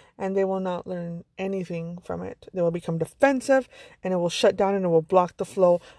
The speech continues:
of a true high vibe connecting relationship. And I don't mean it in a romantic sense. I mean it in any type of sense. When you give constructive feedback. When you don't give constructive feedback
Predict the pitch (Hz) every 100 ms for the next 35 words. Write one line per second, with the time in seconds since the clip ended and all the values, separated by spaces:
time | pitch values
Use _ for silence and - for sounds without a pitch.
0 | _ 180 170 175 165 - - - 233 240
1 | 240 254 269 _ _ _ - - 214 214
2 | 220 214 - 170 185 185 190 190 - 190
3 | 185 185 - 202 185 180 165 175 180 208
4 | - 247 - - - _ _ 170 170 175
5 | 202 226 233 233 240 - 226 226 226 214
6 | 190 180 180 - 175 170 - 190 196 196
7 | 190 185 175 175 175 - 165 170 - -
8 | 240 _ _ _ _ _ _ _ _ _
9 | _ 175 170 165 - 165 170 - - 220
10 | - - _ _ _ - 175 156 160 180
11 | 320 - _ - 165 160 - - - -
12 | - - -